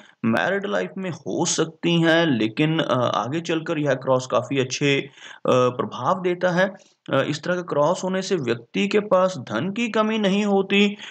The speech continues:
और मैरिड लाइफ को प्रोटेक्ट करने में भी यह क्रॉस काफी हेल्प करता है। और ऐसे व्यक्ति काफी ज्यादा स्पिरिचुअल भी होते हैं। स्पिरिचुअलिटी के साथ-साथ ऐसे व्यक्ति लॉयल and honest टाइप की पर्सनैलिटी भी रखते हैं।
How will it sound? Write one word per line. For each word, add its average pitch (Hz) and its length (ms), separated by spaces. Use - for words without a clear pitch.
और 143 400
मैरिड 143 540
लाइफ 175 400
को - 160
प्रोटेक्ट - 480
करने 196 380
में 185 220
भी 170 380
यह 139 160
क्रॉस 127 440
काफी 123 460
हेल्प 101 240
करता 101 380
है। 101 120
और 196 80
ऐसे 240 240
व्यक्ति 240 340
काफी 165 400
ज्यादा 240 280
स्पिरिचुअल 196 600
भी 151 140
होते 139 320
हैं। 117 340
स्पिरिचुअलिटी 180 760
के 226 180
साथ-साथ 214 580
ऐसे 170 280
व्यक्ति 170 340
लॉयल 123 500
and 190 160
honest 170 340
टाइप 143 240
की 165 60
पर्सनैलिटी 113 640
भी 113 320
रखते 98 300
हैं। 98 240